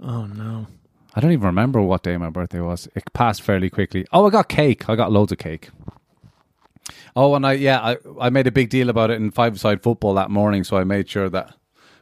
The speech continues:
Speaker 2: we all celebrated when I scored a goal 'cause it was my birthday. <laughs>
Speaker 1: So based on the ridiculous, uh, stereotypes of Ireland that are
Speaker 2: Yes.
Speaker 1: coming out because of this movie, I put out on the Instagram some questions. So here's a few questions.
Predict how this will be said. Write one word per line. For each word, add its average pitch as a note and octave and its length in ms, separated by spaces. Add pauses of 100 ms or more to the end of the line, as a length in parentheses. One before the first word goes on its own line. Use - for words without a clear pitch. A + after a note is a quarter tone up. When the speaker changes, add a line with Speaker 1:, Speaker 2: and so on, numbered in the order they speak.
(120)
Speaker 2:
we A#2+ 80
all A2+ 160
celebrated G#2 680
when G#2 100
I G2+ 80
scored G2+ 280
a G2 40
goal G2+ 240
'cause G2 200
it G2+ 40
was F#2+ 100
my G2+ 100
birthday. G#2+ 400 (540)
<laughs> - 340 (1160)
Speaker 1:
So E3 180
based F#3+ 320
on F#3+ 120
the F3 80
ridiculous, D#3 600
uh, C3+ 180
stereotypes D3 760
of B2+ 100
Ireland C3 560 (380)
that B2+ 160
are - 20
Speaker 2:
Yes. B2+ 320
Speaker 1:
coming C3+ 140
out B2 100
because B2 260
of B2 60
this A#2 160
movie, C#3 340
I A#2 120
put D#3 200
out C#3 300 (400)
on D3 160
the C#3+ 140
Instagram C3 480
some B2 120
questions. C#3 580
So - 280
here's C#3+ 220
a - 20
few D3+ 180
questions. C#3+ 560